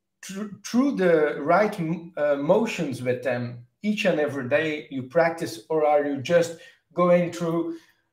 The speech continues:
open chords and then your mind is wandering? If your mind is wandering, then you, the trainer, isn't doing a good enough job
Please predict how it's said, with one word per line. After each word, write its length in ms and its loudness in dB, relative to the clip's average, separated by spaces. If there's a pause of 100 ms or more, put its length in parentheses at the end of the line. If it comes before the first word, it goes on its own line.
(120)
open 380 2
chords 380 2
and 200 0
then 320 4
your 200 -2
mind 300 6
is 140 0
wandering? 760 2
If 160 -6
your 200 -2
mind 340 2
is 140 -4
wandering, 580 0
then 340 2
you, 320 -6
the 140 -6
trainer, 800 -2
isn't 420 4 (400)
doing 460 0 (380)
a 80 -8
good 220 -2
enough 340 0
job 320 2